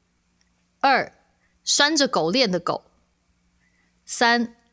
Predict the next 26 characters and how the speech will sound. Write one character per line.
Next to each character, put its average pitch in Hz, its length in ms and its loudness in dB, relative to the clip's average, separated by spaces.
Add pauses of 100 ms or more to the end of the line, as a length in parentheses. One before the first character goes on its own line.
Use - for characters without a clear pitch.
(160)
关 294 260 2
在 269 220 2
笼 202 240 0
子 190 180 -2
里 165 160 -2
的 165 160 -2 (340)
鸟； 196 420 0 (1500)
四、 - 480 -2 (220)
被 311 180 4
关 285 240 2
在 285 180 2
铁 202 300 -2
笼 180 180 0
里 226 140 2
的 170 100 -2
仓 196 320 -2
鼠； - 280 -6 (1300)
五、 185 320 -2 (300)
关 269 260 2
在 269 160 4
水 202 320 0
槽 180 360 0
里 220 180 -2
的 165 100 -2
乌 196 240 0
龟。 190 300 -2